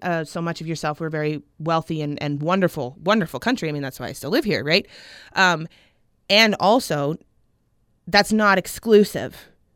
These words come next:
Our country has a really dark past and did some really awful things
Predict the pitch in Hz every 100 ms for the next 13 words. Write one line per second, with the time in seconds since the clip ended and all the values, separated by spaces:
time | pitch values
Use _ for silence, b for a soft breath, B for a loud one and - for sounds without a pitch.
0 | _ _ - 185 208 202 196 180 175 165
1 | 165 160 151 147 135 - 156 135 92 -
2 | - - _ _ _ 165 160 151 175 170
3 | 170 160 196 262 247 180 151 - - 175
4 | 170 - 147 - 151 123 147 -